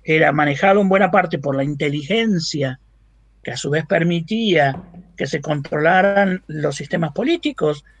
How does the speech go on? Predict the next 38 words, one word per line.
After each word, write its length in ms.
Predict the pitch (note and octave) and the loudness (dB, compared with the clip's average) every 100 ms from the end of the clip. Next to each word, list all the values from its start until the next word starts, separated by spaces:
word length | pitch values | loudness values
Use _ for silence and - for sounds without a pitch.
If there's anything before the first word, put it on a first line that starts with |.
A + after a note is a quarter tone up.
| _ - | _ -12
porque 200 | C#3+ C#3 | -4 0
acá 160 | F#3 C4 | 2 2
la 120 | A#3+ E3+ | 0 -2
inteligencia 540 | E3+ D#3+ D3+ A#3+ C4 | -2 -2 -2 0 0
se 80 | A#3 | 0
utilizaba 720 | G3 E3 D#3+ D#3 D#3+ C3 C3 - _ _ | -2 -2 -4 -2 0 0 -2 -6 _ _
no 100 | D#4 | -6
solo 300 | C#4+ E4+ F4+ | -2 2 2
para 200 | G3+ D3 | 2 2
controlar 640 | C#3 D3 C#3+ D3+ C#3+ D3 E3 | 2 -2 -2 0 4 4 4
a 40 | |
los 180 | D#3+ D3+ | 2 -2
opositores, 760 | D3 D3 E3+ E3 C#3 C#3+ G3+ - _ _ _ | -6 -6 -4 -2 0 0 -2 -6 _ _ _
sino 260 | - C#4+ | -4 -2
para 200 | D4+ D#4 | 2 2
controlar 580 | A3+ G3 E3+ G3 A3+ C#4+ | 2 0 0 0 2 2
a 120 | C#4+ | 2
tus 180 | - E3 | 0 -4
propios 500 | - G3+ G#3 G3 D#3+ | -2 -2 0 -2 0
aliados 640 | E3 F3+ G#3 G#3+ A3+ G#3+ | 0 0 2 2 0 -2
y 40 | F3 | -2
amigos 380 | E3+ G3 A3 | 0 2 0
dentro 240 | F3+ F3+ F#3 | 0 -2 -6
de 60 | |
los 80 | D3+ | -8
partidos. 760 | E3 E3 - - D4 B3+ C3 - _ _ _ _ _ _ _ _ | -10 -14 -16 -8 -4 -4 -4 -16 _ _ _ _ _ _ _ _
Tanto 260 | F#3 A3 G#3+ | 0 2 4
lo 100 | G#3+ | 2
hizo 180 | G#3 | 2
el 80 | A3 | 0
gobierno 420 | G3 G3 A3 A3+ | 2 2 2 0
kirchnerista 420 | G3 F#3+ G#3 C#4 D#4+ | 0 0 0 0 0
como 180 | C4+ | 0
lo 60 | G#3+ | 2
hizo 80 | G#3 | 0
el 60 | |
gobierno 320 | G3 F#3+ A3 G3+ | 0 0 0 0
macrista. 720 | E3+ E3 F4+ E4+ - C#3 A#2+ | 0 -4 -6 -6 -4 -4 -4